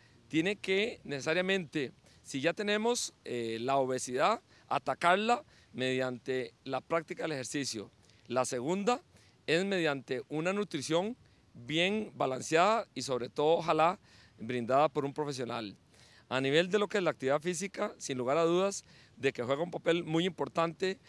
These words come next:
los organismos que tienen que ver con deporte, especialmente, eh, el Ministerio de Educación Pública, que tiene que con cuarenta y cinco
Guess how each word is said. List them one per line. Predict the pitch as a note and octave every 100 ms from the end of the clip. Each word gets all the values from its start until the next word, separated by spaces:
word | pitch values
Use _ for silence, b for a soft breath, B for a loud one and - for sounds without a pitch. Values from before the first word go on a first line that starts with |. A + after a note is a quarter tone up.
| b
los | - C3+
organismos | C3+ A#2+ C#3 F3
que | D#3
tienen | C3+ D#3+
que | D#3+
ver | D#3+
con | E3+
deporte, | C3+ - D3+ - - C3+ -
especialmente, | - - B2 C#3+ D#3 F3+ D#3 G3 - b b b b -
eh, | B2 A#2+ A#2+
el | B2
Ministerio | A#2+ A2 D3+
de | F3
Educación | D#3 D#3 D#3+ F3 -
Pública, | F#3 F#3+ C#3 - - -
que | B2
tiene | - D3+ F3 F#3 - _ _
que | C3+ -
con | C3 A#2
cuarenta | C3+ C3+ B2+
y |
cinco | C#3+ E3 G3+ G3+